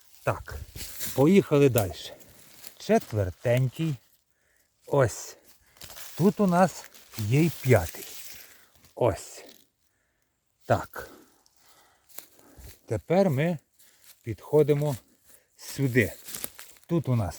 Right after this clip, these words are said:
є і шостий, а тут у нас і сьомий. Ось. Забрали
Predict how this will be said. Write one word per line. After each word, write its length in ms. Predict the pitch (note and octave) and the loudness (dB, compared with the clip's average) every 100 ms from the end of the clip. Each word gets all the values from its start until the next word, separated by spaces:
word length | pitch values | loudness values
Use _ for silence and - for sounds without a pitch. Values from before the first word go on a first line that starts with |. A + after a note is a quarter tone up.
| - | -14
є 100 | - - _ _ _ _ | -16 -18 _ _ _ _
і 180 | - A#2 | -2 -2
шостий, 920 | - - G#2+ F#2+ G2+ - - D#3+ F3 C3 - _ _ _ _ _ _ _ _ _ | -2 -6 -2 -2 -2 -6 0 2 2 -2 -18 _ _ _ _ _ _ _ _ _
а 160 | - A2+ | -6 -6
тут 380 | - G3+ - C3 | 0 -2 0 -2
у 60 | |
нас 440 | A#2+ G2 - - - _ - _ _ _ - | 0 0 -4 -14 -20 _ -20 _ _ _ -2
і 160 | E3+ | 0
сьомий. 1080 | A#2+ - - A#2 F#2 F#2+ G#2 B2 D3+ F3+ F3 - _ _ _ _ _ _ | 0 -4 -10 -6 -2 2 4 4 4 2 0 -4 _ _ _ _ _ _
Ось. 600 | - C3 C3 B2 - - - _ _ _ _ _ _ - - _ _ | -4 0 2 0 -4 -18 -20 _ _ _ _ _ _ -20 -20 _ _
Забрали 840 | G2+ F#2+ A2+ G2+ A2+ C#3+ F#3 F#3+ | -14 -4 -2 0 2 4 4 2